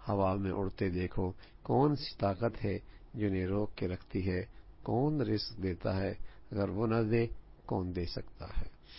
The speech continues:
اور وہی ذات ہے جس نے ہر قسم کی مخلوق زمین پہ پھیلا رکھی ہے۔ یہ پانی ہے، اگر اللہ رب العزت اسے گم کر دے تو کون ہے جو زمین کے اندر سے اس پانی کو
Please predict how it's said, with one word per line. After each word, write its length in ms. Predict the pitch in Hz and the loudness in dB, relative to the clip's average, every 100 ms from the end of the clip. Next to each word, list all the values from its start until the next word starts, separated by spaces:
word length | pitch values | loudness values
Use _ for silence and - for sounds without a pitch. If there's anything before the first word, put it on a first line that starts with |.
| - - - - - - - - | -16 -14 -16 -16 -18 -20 -12 4
اور 220 | 127 123 - | 8 8 8
وہی 340 | 131 139 156 | 6 8 8
ذات 460 | 135 120 131 - 123 | 8 10 8 6 4
ہے 160 | 113 104 - | 4 4 2
جس 200 | 113 - | -2 -2
نے 80 | 117 | 0
ہر 80 | 104 107 | 0 0
قسم 280 | 107 110 104 | -2 0 0
کی 140 | 113 | 0
مخلوق 560 | 98 101 - 101 98 104 | 0 -2 -2 -2 -2 -2
زمین 420 | 98 92 95 92 - | -2 0 0 -2 -4
پہ 140 | 95 98 - - | -4 -4 -8 -4
پھیلا 320 | - 90 92 | -2 0 0
رکھی 400 | 90 - - 92 | -2 -4 -4 -2
ہے۔ 120 | 87 - - - - - | -2 -6 -14 -18 -10 -2
یہ 100 | 117 | 0
پانی 440 | 117 113 127 127 | 2 4 4 6
ہے، 140 | 120 117 - - - | 4 2 -6 -20 -8
اگر 260 | 107 110 92 | 0 2 2
اللہ 200 | 101 107 | 2 2
رب 280 | 104 95 | 2 2
العزت 380 | 95 98 107 - | 0 2 0 -4
اسے 200 | - 120 | -4 -2
گم 460 | 107 107 127 156 151 | -2 2 4 6 2
کر 220 | 147 110 | 2 0
دے 320 | 85 85 85 87 - - - | 0 -2 -2 -4 -8 -18 -12
تو 100 | - | -8
کون 420 | - 120 127 165 165 | -2 2 4 4 4
ہے 300 | 127 98 98 - - - | 2 0 -4 -10 -18 -14
جو 140 | 113 110 | -4 -2
زمین 440 | 101 98 107 117 | 0 2 2 0
کے 160 | 110 120 | 0 0
اندر 280 | 95 104 98 | 0 0 -2
سے 160 | - | -2
اس 200 | 101 - | -4 -6
پانی 320 | - 95 95 | -4 -2 -2
کو 240 | 104 101 | -2 -4